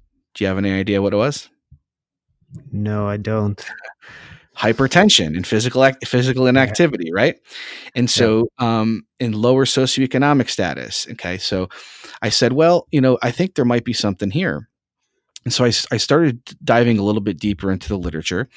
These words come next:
Speaker 1: and, uh, Doctor Pescatello's lab from uconn actually did a systematic review and meta-analysis, um,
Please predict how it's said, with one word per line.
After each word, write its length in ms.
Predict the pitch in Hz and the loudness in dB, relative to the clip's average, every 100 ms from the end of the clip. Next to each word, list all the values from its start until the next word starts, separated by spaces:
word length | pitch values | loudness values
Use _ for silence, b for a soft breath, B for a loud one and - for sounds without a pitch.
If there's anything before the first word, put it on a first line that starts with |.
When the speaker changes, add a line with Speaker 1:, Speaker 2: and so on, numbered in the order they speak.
| B B B B | B B B B
Speaker 1:
and, 440 | 123 107 101 98 - | -2 0 0 0 -2
uh, 240 | 113 92 90 | -6 -6 0
Doctor 280 | 110 117 - | 0 0 -2
Pescatello's 720 | 123 - 107 - 110 101 95 | -2 -4 -6 -2 0 0 0
lab 240 | 98 92 | -4 -4
from 180 | - 92 | -6 -6
uconn 360 | 98 101 98 87 | -4 -6 -6 -4
actually 360 | 90 - 95 | -4 -4 -6
did 200 | 92 92 | -6 -6
a 40 | 82 | -6
systematic 600 | - 107 104 95 90 - | -8 -8 -4 -4 -4 -6
review 300 | 90 87 87 | -8 -6 -6
and 120 | 87 | -6
meta-analysis, 920 | 92 101 110 90 85 80 - 82 - B B B B - | -4 -4 -4 -4 -4 -6 -8 -10 -10 B B B B -8
um, 440 | 98 87 78 80 | -6 -4 -4 -6